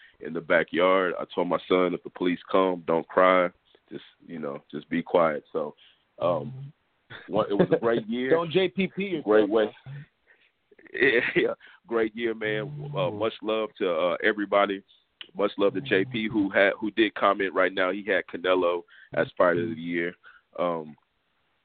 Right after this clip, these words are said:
Speaker 1: much love to my man Janelle, who I give a hard time to, but it's all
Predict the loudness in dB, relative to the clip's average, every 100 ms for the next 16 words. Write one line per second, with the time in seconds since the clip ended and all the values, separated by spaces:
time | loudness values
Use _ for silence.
0 | _ 0 2 2 2 0 -2 0 0 -2
1 | -2 0 0 0 0 0 -2 -6 -2 -2
2 | 0 0 0 -2 -8 -8 -6 -4 -4 -2
3 | 0 2 0